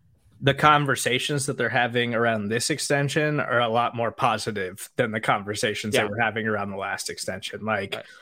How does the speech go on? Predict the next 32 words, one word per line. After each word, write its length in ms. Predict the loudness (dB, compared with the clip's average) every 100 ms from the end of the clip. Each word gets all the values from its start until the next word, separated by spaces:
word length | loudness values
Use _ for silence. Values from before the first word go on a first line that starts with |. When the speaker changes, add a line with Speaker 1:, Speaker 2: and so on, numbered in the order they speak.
| -14 4
Speaker 1:
Chris 240 | 4 6
Jones 340 | 6 4 4
was 160 | 0 0
legitimately 640 | 2 2 2 2 0 0 0
upset, 460 | 0 0 2 2 0
and 160 | 0
probably 380 | 2 2 0 -2
deservedly 540 | 0 -2 -2 -2 -2
so, 320 | -2 0 0 0
last 360 | 0 0 0
time 200 | -2 -2
he 120 | -4 -4
was 120 | -2
up 160 | -4
for 120 | -4 -6
extension, 580 | -2 -2 0 -2 -4 -6 -16 -20 -2
and 140 | 2 2
it 100 | 4
had 300 | 2 2 0
to 80 | -2
get 260 | -2 -2
drawn 320 | 2 2 2
out 300 | 0 0 -2 -6
because 280 | -4 -2 -2
they 120 | -4
couldn't 280 | -4 -4 -4
come 220 | -4 -4
to 80 | -2
terms 360 | -2 -4 -4
on 140 | -4 -4
a 80 | -2
deal. 540 | 2 2 2 0